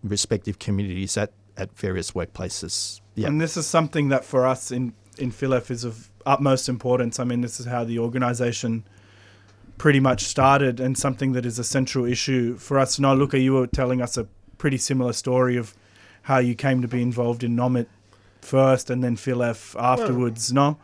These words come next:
Speaker 3: Yeah, yeah, nomit had
Speaker 1: Yep.
Speaker 3: a, a big forum on workers' rights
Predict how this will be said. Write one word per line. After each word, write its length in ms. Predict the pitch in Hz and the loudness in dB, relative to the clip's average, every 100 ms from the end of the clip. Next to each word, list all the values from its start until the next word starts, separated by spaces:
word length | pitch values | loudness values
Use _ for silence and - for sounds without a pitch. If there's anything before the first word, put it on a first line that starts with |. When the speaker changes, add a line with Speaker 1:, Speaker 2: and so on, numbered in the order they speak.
| _ | _
Speaker 3:
Yeah, 160 | - 226 | -2 2
yeah, 240 | 196 196 | 4 2
nomit 320 | 170 190 185 185 | 0 -2 -4 -4
had 260 | 170 165 - _ _ | -6 -8 -10 _ _
Speaker 1:
Yep. 200 | 110 107 - - 170 160 | -4 -4 -6 -14 -14 -12
Speaker 3:
a, 60 | 160 | -12
a 20 | |
big 400 | 147 175 214 147 | -6 -2 -2 -2
forum 500 | - 185 165 156 156 | -8 -4 -2 -2 -6
on 560 | 151 151 147 143 143 147 | -8 -8 -8 -10 -12 -6
workers' 380 | 170 170 165 175 | -4 -4 -4 -2
rights 580 | 170 165 160 - - | 0 2 -2 -4 -12